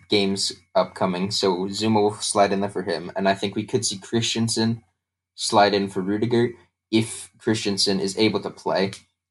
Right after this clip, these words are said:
I don't think he will be, and I don't think Tuchel will wanna risk him for a game like this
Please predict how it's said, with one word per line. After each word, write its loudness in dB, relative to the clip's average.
I 6
don't 2
think -2
he 2
will 4
be, -2
and 0
I 4
don't 0
think -4
Tuchel 0
will 0
wanna 0
risk 0
him -2
for -8
a -10
game -2
like 0
this -2